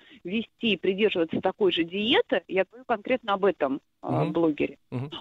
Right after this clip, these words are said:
Speaker 1: Э, в данном случае он не несет никакой ответственности, потому что это у нас свобода слова, да, свобода творчества, это его творчество. Он как хочет, так и живет, рассказывает об этом людям, никого не заставляет,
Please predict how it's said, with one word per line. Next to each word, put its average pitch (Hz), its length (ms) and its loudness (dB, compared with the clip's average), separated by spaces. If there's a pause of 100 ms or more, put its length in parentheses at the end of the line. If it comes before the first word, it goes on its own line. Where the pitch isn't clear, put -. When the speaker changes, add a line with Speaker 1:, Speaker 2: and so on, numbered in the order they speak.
(100)
Speaker 1:
Э, 175 160 4
в - 440 -14
данном 349 240 0
случае - 280 -4
он 285 180 -4
не 359 180 6
несет 349 400 2
никакой 262 380 0
ответственности, 202 600 -6
потому 262 320 0
что 320 160 -2
это 320 200 0
у 294 80 0
нас 302 220 2 (640)
свобода 262 480 0 (160)
слова, 180 560 -6
да, 226 320 2
свобода 220 360 -2
творчества, 202 720 -4
это 285 140 -4
его 208 160 0
творчество. 185 680 -4
Он 220 120 0
как 262 200 -2
хочет, - 360 -6
так 247 180 -2
и 240 60 0
живет, 269 280 0 (100)
рассказывает 202 640 -2
об 208 160 -4
этом 285 240 -4
людям, 359 480 -2 (500)
никого 339 420 2
не 392 200 -6
заставляет, 202 800 -2